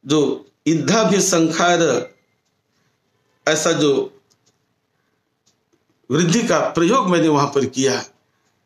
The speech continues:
और मैं वहां अदृश्य हो गया, वहां पर ही मैं था, लेकिन वो कोई मुझे देख नहीं पाते थे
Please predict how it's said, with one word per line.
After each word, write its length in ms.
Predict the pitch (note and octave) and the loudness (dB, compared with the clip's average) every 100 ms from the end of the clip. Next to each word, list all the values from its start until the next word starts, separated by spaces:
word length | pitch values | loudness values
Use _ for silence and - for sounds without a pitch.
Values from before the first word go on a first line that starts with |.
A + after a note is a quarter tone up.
| - | -4
और 120 | C#3+ | 0
मैं 180 | C3+ C#3+ | 2 2
वहां 360 | C#3 C#3 B2 - - _ _ | 2 0 0 -4 -12 _ _
अदृश्य 440 | E3 D#3 C4 - G3+ | -2 0 0 0 0
हो 120 | E3 | 0
गया, 400 | D#3 C#3+ A2+ - - | 2 0 -2 -8 -4
वहां 280 | F3 B3+ B3+ | 0 0 0
पर 100 | C4 | 0
ही 80 | C4 | 2
मैं 220 | A3 - | 2 0
था, 300 | - - - _ _ _ _ E3+ | -4 -6 -14 _ _ _ _ -4
लेकिन 260 | G3 A3+ | 0 0
वो 260 | A3+ A3 - | 0 0 -2
कोई 260 | A3 C#4+ | 0 0
मुझे 280 | C4 A3+ F#3+ | 2 2 2
देख 260 | D#3+ D3+ - | 2 0 -2
नहीं 160 | C3+ | -2
पाते 360 | B2+ A#2 - A#2 | -2 -4 -2 -4
थे 420 | D#3 G#3+ B3 - | -2 -2 -4 -8